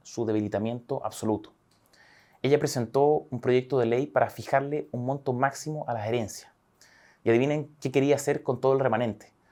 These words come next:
con toda la plata que excediera a dicho monto máximo. Pasársela al Estado, a los políticos. Vallejo es autora también de otra iniciativa de ley que declara de interés nacional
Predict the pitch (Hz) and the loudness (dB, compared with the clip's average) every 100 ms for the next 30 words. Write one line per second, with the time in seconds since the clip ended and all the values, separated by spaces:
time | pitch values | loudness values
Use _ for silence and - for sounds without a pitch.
0 | _ - 110 120 123 117 123 127 123 107 | _ -2 2 6 6 8 4 4 0 -2
1 | 113 113 131 135 113 117 120 120 120 117 | 0 2 2 2 0 0 -2 -4 -2 -2
2 | 110 - 87 - _ _ _ _ - - | -2 -4 -16 -20 _ _ _ _ -4 2
3 | 135 - 117 120 - - 127 143 156 104 | 2 2 -2 -4 -8 -4 -4 2 2 2
4 | - - - 151 107 - - _ _ _ | -2 -6 0 0 0 -4 -14 _ _ _
5 | _ - - - _ - 113 139 165 156 | _ -20 -20 -20 _ 2 4 4 2 0
6 | 131 147 151 139 113 120 143 156 117 120 | 2 2 4 4 2 -2 -4 -6 -4 -4
7 | - 147 165 170 160 156 131 147 151 131 | 2 2 2 0 -2 -4 -2 2 2 2
8 | 143 151 135 117 135 135 147 151 - 117 | 0 -2 -2 0 4 4 4 0 -4 -4
9 | 110 127 147 - 123 143 190 | 0 0 0 -4 -2 -2 -4